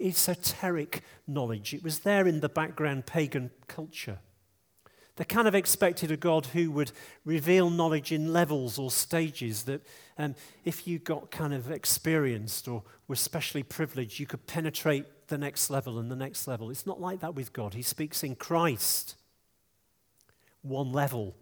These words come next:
definitively for all.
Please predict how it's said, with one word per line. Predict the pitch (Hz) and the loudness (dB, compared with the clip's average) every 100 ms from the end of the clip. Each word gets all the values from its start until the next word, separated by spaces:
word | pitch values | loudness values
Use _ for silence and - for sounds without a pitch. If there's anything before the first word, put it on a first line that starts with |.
| - _ _ _ | -20 _ _ _
definitively | - - 151 151 - 120 - 104 101 - - - - - | -10 -6 -2 -2 -2 -6 -6 -8 -8 -12 -20 -20 -20 -16
for | - | -10
all. | 131 151 147 117 90 | -4 -2 -2 -2 -8